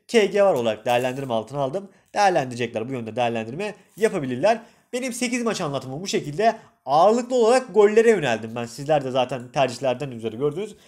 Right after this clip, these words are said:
Sürpriz tercihler yaptık. Onu da korner tercihleri, deplasman bir buçuk, maç sonu bir derken de ideal kombinem ekrana gelsin. İdeal kombinem bir K G var kombine olacak.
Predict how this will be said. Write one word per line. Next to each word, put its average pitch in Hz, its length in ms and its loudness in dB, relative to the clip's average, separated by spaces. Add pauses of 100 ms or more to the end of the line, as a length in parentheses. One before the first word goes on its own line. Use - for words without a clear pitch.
(140)
Sürpriz 247 380 -10
tercihler 226 440 6
yaptık. 190 520 0 (380)
Onu 214 180 -8
da 208 140 2
korner 196 400 -2
tercihleri, 131 500 -2
deplasman 160 540 -4
bir 127 60 -14
buçuk, 120 240 -18
maç 175 140 -6
sonu 135 220 -10
bir 131 120 -6
derken 117 380 -4
de 196 140 -8 (240)
ideal 226 320 4
kombinem 226 380 -2
ekrana 120 300 -2
gelsin. 120 440 -4 (220)
İdeal 247 360 0
kombinem 247 380 -4
bir 240 100 -14
K 190 200 -2
G 214 180 -2
var 240 200 2
kombine 139 260 -8
olacak. 123 380 -8